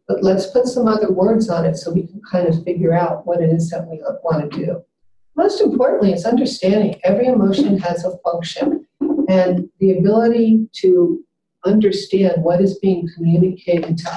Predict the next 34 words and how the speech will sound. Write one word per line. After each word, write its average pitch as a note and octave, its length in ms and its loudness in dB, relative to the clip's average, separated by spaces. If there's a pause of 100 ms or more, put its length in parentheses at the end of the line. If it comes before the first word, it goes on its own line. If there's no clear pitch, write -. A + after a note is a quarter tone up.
us F#3 220 -4
and F3+ 120 -4
to - 280 -6
others, - 520 0 (560)
and F#3+ 100 -6
then A#3 200 2
figuring A3+ 560 2
out, G#3+ 440 -2 (220)
"How F#3 120 -2
do A#3 160 4
I A#3 60 0
want G3 240 4
to F#3+ 80 2
experience F3+ 840 -2
this E3 300 -10
emotion?" D3 480 -6 (760)
And F#3 160 2
controlling G#3+ 540 2
emotions G3 500 0
also F3+ 440 -2
includes - 560 -2 (760)
when F3+ 220 2
you A3 160 4
have A#3 220 2
them, B3 260 -2 (420)
how F3 200 -2
you G#3 180 0
experience G#3+ 640 0
them, G#3+ 380 0 (180)
and - 160 -20
how E3 120 -2
you D#3+ 180 0
express - 540 -10
them. - 140 -16